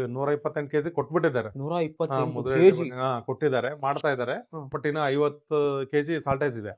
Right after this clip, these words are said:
Speaker 1: ಹಂಗಾಗಿ ಅದನ್ನು ಅಪ್ರೂವಲ್ ತಗೊಂಡು, ಆ, ಸ್ಟಾರ್ಟ್ ಮಾಡಕ್ ಇದ್ ಮಾಡಿದ್ರು. already ಮುಗಿಯಕ್ ಬಂದಿದೆ, but ಇನ್ನೊಂದ್ ಐವತ್ತು ಕೆಜಿ ಇರೋದ್ರಿಂದ
Speaker 2: ಹ್ಮ್.
Speaker 1: ಅದನ್ನ ಅಪ್ರೂವಲ್, ಡಿ ಸಿ ಮೇಡಮ್ ಅಪ್ರೂವಲ್ ತಗೊಂಡು ಮಾಡಿ ರೆಡಿ ಮಾಡ್ತಾರೆ.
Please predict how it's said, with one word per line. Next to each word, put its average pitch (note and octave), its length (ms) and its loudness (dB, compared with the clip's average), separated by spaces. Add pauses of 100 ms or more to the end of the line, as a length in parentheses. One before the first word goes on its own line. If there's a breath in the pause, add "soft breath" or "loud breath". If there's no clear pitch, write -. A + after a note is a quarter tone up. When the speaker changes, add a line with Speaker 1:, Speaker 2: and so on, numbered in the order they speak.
(420)
Speaker 1:
ಹಂಗಾಗಿ C#3 360 2
ಅದನ್ನು C3+ 460 -2
ಅಪ್ರೂವಲ್ C#3+ 320 -4
ತಗೊಂಡು, B2 520 -6 (400)
ಆ, B2+ 320 -4
ಸ್ಟಾರ್ಟ್ C3 300 -2
ಮಾಡಕ್ C3 280 -4
ಇದ್ A#2 100 -8
ಮಾಡಿದ್ರು. A2 420 -2
already C3 260 -2
ಮುಗಿಯಕ್ C#3 300 -2
ಬಂದಿದೆ, D3 460 -4
but C#3+ 160 -4
ಇನ್ನೊಂದ್ C#3+ 220 -2
ಐವತ್ತು E3 260 2
ಕೆಜಿ D#3 160 -2
ಇರೋದ್ರಿಂದ D#3 420 0
Speaker 2:
ಹ್ಮ್. D#3 540 -6
Speaker 1:
ಅದನ್ನ C#3 320 -2
ಅಪ್ರೂವಲ್, C3+ 360 -2
ಡಿ B2+ 100 -2
ಸಿ C#3 100 -10
ಮೇಡಮ್ B2 480 -8
ಅಪ್ರೂವಲ್ A2+ 300 -4
ತಗೊಂಡು B2 320 -6
ಮಾಡಿ B2+ 680 -4
ರೆಡಿ A2+ 140 -6
ಮಾಡ್ತಾರೆ. F#2+ 380 -12